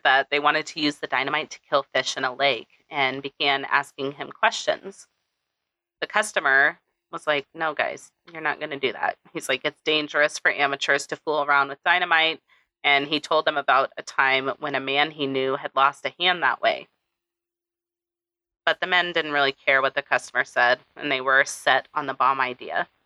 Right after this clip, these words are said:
So they decided to rig up a time bomb consisting of an alarm clock, a dry cell battery, a detonator, and a detonating cap. So they began experimenting with the idea, but they were distracted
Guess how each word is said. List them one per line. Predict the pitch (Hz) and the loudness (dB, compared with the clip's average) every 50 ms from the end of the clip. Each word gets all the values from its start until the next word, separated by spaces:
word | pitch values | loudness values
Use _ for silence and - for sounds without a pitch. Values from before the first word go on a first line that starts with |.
| _ _ _ _ _ _ _ _ _ _ _ _ _ _ _ | _ _ _ _ _ _ _ _ _ _ _ _ _ _ _
So | 180 160 | -2 0
they | 160 156 156 | 2 2 2
decided | 156 - 240 - - 180 135 139 156 165 - | 0 -2 -4 0 0 2 2 2 0 -2 -2
to | - 185 | -4 -2
rig | 143 147 139 135 147 - - | 0 2 2 2 2 0 -2
up | - 139 - - | -4 -4 -6 -8
a | 156 | -10
time | - - - 247 277 294 269 202 | -4 0 2 2 2 2 0 -2
bomb | - 117 110 113 131 151 156 | 0 2 2 2 0 -2 -8
consisting | - - 175 165 - - 147 - - 147 139 143 | -12 -12 -10 -8 -6 -6 -6 -6 -6 -4 -4 -4
of | 135 | -4
an | 143 135 | -2 -2
alarm | 139 135 135 139 143 147 160 180 | -4 -2 0 2 2 2 2 -2
clock, | - _ - - 113 135 - _ _ _ _ | -4 _ 2 2 2 2 0 _ _ _ _
a | - | -20
dry | - - 151 147 143 147 | -8 -2 2 2 2 2
cell | 143 - 170 147 147 | 0 0 0 0 2
battery, | - 143 131 123 117 123 127 123 123 127 | 2 2 2 4 4 2 2 2 0 0
a | - - - | -2 -6 -2
detonator, | - 151 147 - - 175 165 165 170 180 | 0 0 0 0 -2 -6 -6 0 2 2
and | 180 - - 160 151 | 2 2 0 -2 -4
a | 139 | -4
detonating | 139 - 143 135 - - 147 139 135 131 127 127 135 | -2 0 0 0 0 -2 -2 -2 -2 -2 -2 -6 -8
cap. | - - - 113 - - _ _ _ _ _ _ _ _ _ _ _ _ _ _ _ _ _ _ | -6 -2 0 0 0 0 _ _ _ _ _ _ _ _ _ _ _ _ _ _ _ _ _ _
So | - - 143 | -4 -2 0
they | 143 139 | 0 0
began | 147 139 143 156 147 139 139 | 0 -2 -2 0 0 2 0
experimenting | 135 - - - - - 233 254 254 196 147 139 139 - - 147 143 | -2 -2 -6 -14 -6 -2 0 0 2 2 0 -2 -2 -2 -4 -4 -2
with | 143 135 - | -4 -4 -4
the | 139 135 - | -4 -2 0
idea, | 131 139 135 - - 123 113 113 117 127 - _ _ _ _ _ _ _ _ _ _ _ _ _ _ _ _ _ _ _ _ _ - | 0 0 -2 -2 -6 -6 -2 -2 -2 -2 -4 _ _ _ _ _ _ _ _ _ _ _ _ _ _ _ _ _ _ _ _ _ -6
but | 160 - | -2 0
they | - 143 | 0 2
were | 139 139 143 | 2 2 0
distracted | - 151 - - - 208 202 233 247 _ - 143 131 131 131 139 151 | 0 -4 -6 -2 0 2 2 2 0 _ 0 2 2 2 2 0 -2